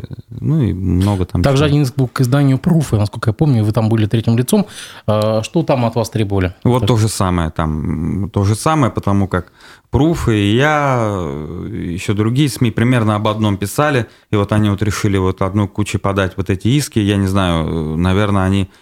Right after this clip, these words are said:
Speaker 1: рассчитывали на то, что выиграют судебный процесс и запретят потом к распространению вообще любую информацию, которая касается вот этих, э, вот, э, деятельности вот этой всей адвокатской палаты, вернее, её управленцев, там,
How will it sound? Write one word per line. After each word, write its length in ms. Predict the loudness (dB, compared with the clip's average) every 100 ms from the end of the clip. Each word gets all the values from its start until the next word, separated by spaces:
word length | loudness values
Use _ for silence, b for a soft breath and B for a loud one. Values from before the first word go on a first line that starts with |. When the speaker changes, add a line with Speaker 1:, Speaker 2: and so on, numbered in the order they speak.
| b
Speaker 1:
рассчитывали 520 | -4 -2 -2 -2 0
на 140 | 0 0
то, 160 | -2 -4
что 320 | -2 -2 -4 B B B
выиграют 400 | 0 2 -2 -2
судебный 360 | -2 0 0
процесс 460 | 0 -4 0 -2 0
и 60 | 0
запретят 540 | 0 -2 -2 -2 -2
потом 220 | -2 -2
к 60 | -2
распространению 760 | -4 -6 -4 0 2 2 2 0
вообще 260 | 0 -2
любую 280 | -2 0 0
информацию, 520 | 0 0 0 0 -4
которая 300 | -6 -2 -2
касается 640 | -2 -4 -2 -2 -2 -6 -6 B B B
вот 180 | -4 -2
этих, 360 | -2 -2 -6 -4
э, 40 | 0
вот, 720 | 0 2 0 0 0 0 -2 -8 -10
э, 720 | -8 -4 -2 -2 0 0 2 2
деятельности 680 | 2 0 0 0 0 -4 -4
вот 240 | -4 -4
этой 200 | -6 -6
всей 240 | -2 -2 0
адвокатской 520 | -2 -2 -6 -4 -4
палаты, 440 | -2 0 0 -2
вернее, 360 | -2 0 2 2
её 140 | 0
управленцев, 680 | 0 -2 0 2 0 -2 -16 -8
там, 180 | -6